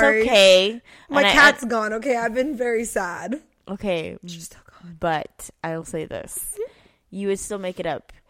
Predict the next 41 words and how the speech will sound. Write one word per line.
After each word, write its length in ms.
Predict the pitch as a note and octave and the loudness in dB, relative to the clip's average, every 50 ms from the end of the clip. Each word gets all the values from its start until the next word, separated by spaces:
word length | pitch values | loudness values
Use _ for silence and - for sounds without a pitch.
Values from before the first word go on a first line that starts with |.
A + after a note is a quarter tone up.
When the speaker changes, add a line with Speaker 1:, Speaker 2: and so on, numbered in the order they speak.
| _ _ _ _ _ - | _ _ _ _ _ -4
Speaker 2:
Or, 100 | F#3 F#3+ | -2 0
like, 220 | F#3+ F3+ F3+ G#3+ | 0 0 -2 -2
Speaker 1:
Eventually. 340 | G3 A#3 A3+ G#3+ - - G3+ | -2 -2 -2 0 2 2 4
Speaker 2:
at 120 | G#3 G3+ | 4 4
least 300 | G3+ G#3 A3 A3+ G#3 - - - - - | 2 -2 -4 -4 -8 -10 -10 -12 -10 -4
say 260 | - G3 G3+ G3 G3+ | -2 -2 0 0 -2
that. 380 | F#3+ F3 D#3 D3 D#3+ - - - _ _ _ _ | -2 -2 -2 -2 -4 -6 -8 -10 _ _ _ _
Be 60 | - G3+ G3 | -8 -4 -2
Speaker 1:
Yeah. 60 | G3+ | 0
Speaker 2:
like, 180 | G3+ F#3+ F#3+ F#3+ | 2 0 0 -2
"Hey, 400 | - - G#3 G3 F3+ F3+ F3 F3 | -6 -8 -4 -2 -2 -2 -2 -4
like, 240 | E3+ E3+ E3 - - | -6 -8 -8 -8 -10
I 80 | E3 | -10
know 120 | E3+ E3+ E3+ | -10 -10 -10
I 80 | E3 E3+ | -10 -12
canceled. 500 | - - E3+ D#3 D#3+ - - E3+ F3 - | -10 -10 -10 -10 -10 -10 -10 -10 -10 -8
I 80 | - D#3+ | -8 -8
apologize. 840 | D#3+ - - - D3+ D3 D#3 D#3 D#3 D#3 D#3+ E3 E3 E3+ F3 F3 - - - _ _ _ - | -10 -10 -12 -10 -8 -8 -8 -8 -6 -6 -4 -4 -4 -6 -6 -10 -12 -20 -20 _ _ _ -10
I'm 120 | - F3+ | -8 -6
not 120 | F#3 E3 C#3 | -6 -8 -8
in 80 | F3 | -8
the 80 | F3+ F3 | -8 -6
right 180 | E3+ E3+ D3+ E3 | -4 -4 -6 -6
headspace 520 | F3 F3 E3 - - - F3 E3+ - - | -8 -10 -10 -10 -12 -10 -10 -10 -8 -8
right 140 | F3 E3+ E3+ | -10 -10 -10
now, 240 | F3+ F3 F3 F3 F3+ | -10 -10 -10 -10 -10
but 260 | F#3+ E3+ D#3+ D3 - - - | -10 -10 -10 -10 -10 -12 -12
I'll 80 | E3 E3 | -12 -12
make 240 | E3 D#3+ D#3 - | -12 -14 -14 -12
it 60 | E3 D#3 | -12 -12
up 140 | - - - | -12 -14 -16
to 120 | - - | -16 -16
you." 200 | F2 - - F#3+ - _ _ _ _ _ _ _ _ _ _ _ - | -14 -16 -16 -18 -20 _ _ _ _ _ _ _ _ _ _ _ -12
That's 220 | A3 B3+ - - | -12 -10 -10 -10
all 100 | B3 A3+ | -10 -10
the 80 | G#3+ G3+ | -10 -10
fuck 180 | - G#3 G3 G3 | -10 -10 -10 -10
I 60 | F#3+ | -10
need 180 | F#3+ F#3 F3+ E3+ | -10 -12 -12 -12
to 60 | E3+ | -12
hear. 300 | E3+ F3+ E3 D#3+ D#3+ E3 | -10 -10 -10 -10 -12 -16